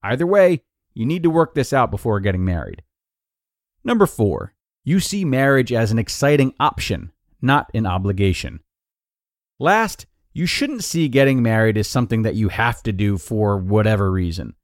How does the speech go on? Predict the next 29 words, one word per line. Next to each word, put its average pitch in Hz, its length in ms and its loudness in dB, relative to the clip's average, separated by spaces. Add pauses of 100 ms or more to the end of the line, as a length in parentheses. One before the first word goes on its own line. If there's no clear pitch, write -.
(440)
And 156 120 0
I 220 40 4
don't 285 180 2
just 302 180 -6
mean 196 240 0
someone 156 380 2
giving 139 260 2
you 127 100 2
an 117 80 2
ultimatum, 98 720 -2
"We 104 120 -2
need 113 180 -2
to 110 60 -4
get 101 140 -4
married 95 360 -2
or 90 100 -2
I'm 90 120 -2
leaving," 80 340 -6 (280)
although 95 240 -2
that's 92 220 -4
definitely 143 420 2
one 104 280 -2
giant 135 400 -2
red 90 180 -8
flag 101 320 -6
not 92 220 -10
to 98 60 -8
get 85 140 -6
married. 92 360 -4